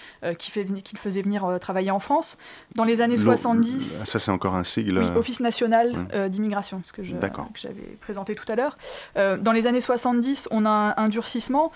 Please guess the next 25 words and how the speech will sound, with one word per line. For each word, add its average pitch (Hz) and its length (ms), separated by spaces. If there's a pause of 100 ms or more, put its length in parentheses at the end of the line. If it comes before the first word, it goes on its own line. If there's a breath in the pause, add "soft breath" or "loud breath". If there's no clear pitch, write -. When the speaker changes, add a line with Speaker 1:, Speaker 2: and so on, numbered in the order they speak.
(240 loud breath)
Speaker 1:
Et 214 140
en 220 80
fait, 190 120
ce - 80
qu'il 269 100
faut 247 120
dire, 294 180
c'est 226 160
que 214 180
déjà 240 360
avant 247 240
les 214 200
années 214 300
soixante-dix, 233 640 (320 loud breath)
euh, 208 340
l'oni 233 280
n'arrivait 226 300
plus - 140
à 240 60
contrôler 247 480
les 226 160
arrivées 208 180
de 214 40
travailleurs 208 280
étrangers. 214 500